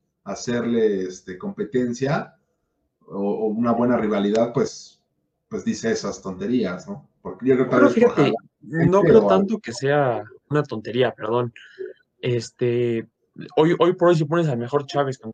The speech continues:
Speaker 2: el mejor Canelo, seguramente ganaría el Canelo. Como si pones en sprint el mejor Maradona con el mejor Messi, ganaría el mejor Messi. Pero, ¿qué es lo que pasa?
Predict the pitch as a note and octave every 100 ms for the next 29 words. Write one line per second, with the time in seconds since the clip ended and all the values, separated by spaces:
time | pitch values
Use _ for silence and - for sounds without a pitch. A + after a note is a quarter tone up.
0 | - - - B2 C3 A#2+ B2 D3 - -
1 | - C3 A#2 A2 G#2+ A#2 A#2+ A#2 D#3+ D3+
2 | - A2+ A2+ A2+ A#2 C3+ C#3 C#3 A#2 -
3 | - - - C#3 B2+ C3 B2+ A2 A2 G#2+
4 | B2+ B2 A#2+ B2+ C3 - A2 - - B2+
5 | B2+ B2 C#3 A2 G#2 A#2+ C#3+ B2+ - A#2+
6 | D#3+ G3+ A3 - - - - G4+ G#4 -
7 | _ _ A#2 A#2+ C#3 C3 C#3 C#3 C3 D#3